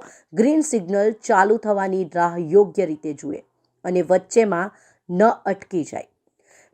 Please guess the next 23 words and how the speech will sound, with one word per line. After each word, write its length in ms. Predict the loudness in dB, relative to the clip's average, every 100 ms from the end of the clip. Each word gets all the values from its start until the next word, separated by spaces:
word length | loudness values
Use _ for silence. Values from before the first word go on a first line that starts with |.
| 2
પીળી 220 | 4 6
લાઇટનો 440 | 6 4 4 0
સમય 560 | -2 -2 -2 0 -2 -4 -12 _ _ _
તે 180 | 2 2
જ 100 | 0
સમય 360 | -2 -2 0 -4
છે 240 | -8 -16 _ -8
જે 200 | -2 2
વાહન 360 | 2 2 0
ચાલકોને 600 | 2 2 2 0 0 0
સાવધાનીપૂર્વક 1120 | -2 0 0 0 0 0 -2 -2 0 -2 -4 -14 _ _ _
અટકવા 580 | -4 0 2 4 2 0 _ _ -6
અથવા 240 | -2 0
આગળ 520 | 0 2 2 4 2
વધવા 320 | 2 0 -2
માટે 400 | -2 -2 -2 -4 -4 -2
તક 240 | -2 -2 -8
આપે 260 | -8 -6 -8
છે, 200 | -12 -16 _ _ _ _ _ 0
પરંતુ 280 | 0 0
ઘણા 360 | 0 2 4 4
વાહન 360 | 2 0 0 -2
ચાલકો 480 | -2 -2 -2 -6